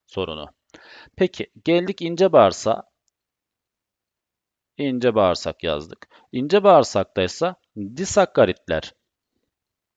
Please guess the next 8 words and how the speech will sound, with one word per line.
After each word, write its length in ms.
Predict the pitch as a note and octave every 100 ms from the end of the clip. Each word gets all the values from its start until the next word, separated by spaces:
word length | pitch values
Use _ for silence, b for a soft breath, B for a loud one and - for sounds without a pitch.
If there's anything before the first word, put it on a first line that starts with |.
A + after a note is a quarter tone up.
| _ _ _ _ _ _ _ _ _ _ _ _ _ _ _ _ _ _
sindirilir. 800 | - - A2+ G2 F2+ F#2 C#3+ - _ _ _ _ _ _ _ _ _ b b b _
Daha 200 | A2+ G2+
doğrusu 240 | G2+ - D3+
sindirilir, 1120 | - C3+ A#2+ C3+ F3 _ _ - B2 E3+ - _ -
enzimi 420 | C#3+ B2+ C3+ C3
üretilir. 600 | G2 E2 - D#2 - - _ _ _ _ _ _
Enzim 560 | A#2 G2 F2 F2+ B2+ - _ _ _ _
üretilir. 560 | A2 F#2 - - -